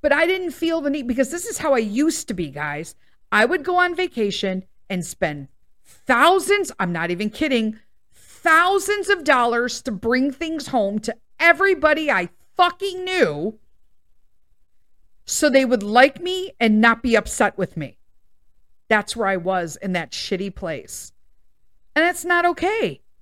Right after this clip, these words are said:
I don't owe anybody anything. The only people I owe are my family, my immediate family, Mister Sith and Peter. And we just had an amazing experience.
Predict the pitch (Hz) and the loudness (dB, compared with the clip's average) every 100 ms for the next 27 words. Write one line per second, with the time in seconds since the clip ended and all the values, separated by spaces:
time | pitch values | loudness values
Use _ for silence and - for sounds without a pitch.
0 | - 359 453 494 359 262 302 285 302 320 | -2 0 0 -2 -2 0 2 4 2 2
1 | - 381 539 - 185 135 95 202 - - | -4 -4 -4 -4 -4 -4 -14 -20 -20 -20
2 | - - - - - - 208 269 349 480 | -20 -20 -20 -20 -20 -6 2 2 2 -2
3 | - - 339 320 - 233 240 - 277 277 | -6 -4 -2 -4 0 0 0 0 0 0
4 | - 226 220 220 220 226 262 339 156 107 | -2 -2 0 -2 -2 -2 -2 -4 -8 -10
5 | - - _ - - - - - - - | -16 -20 _ -20 -20 -20 -20 -20 -20 -20
6 | - - - - _ 180 214 240 240 285 | -20 -20 -20 -20 _ -2 0 2 2 0
7 | 370 311 - 160 139 113 127 - _ 196 | 0 -2 -2 -6 -6 -14 -20 -20 _ -4
8 | 220 226 339 359 - 214 220 - - - | -4 -4 -6 -4 -2 -2 -2 -10 -8 -2
9 | 226 214 190 151 139 - 226 247 294 320 | -2 -2 -8 -8 -10 -6 -4 -2 -4 -8
10 | 320 339 311 302 285 285 285 269 285 277 | -6 -6 -4 -6 -4 -4 -4 -4 -6 -6
11 | - - 320 330 165 110 - - | -8 -6 -4 -4 -6 -10 -16 -16